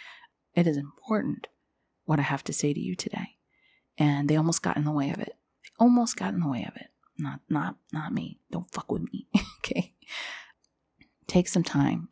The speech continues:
to look up what the solstice means.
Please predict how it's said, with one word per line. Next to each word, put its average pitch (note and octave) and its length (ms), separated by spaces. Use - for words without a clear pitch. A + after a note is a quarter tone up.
to D#3+ 380
look E3+ 240
up - 360
what - 160
the G3+ 60
solstice E3+ 460
means. F#3 540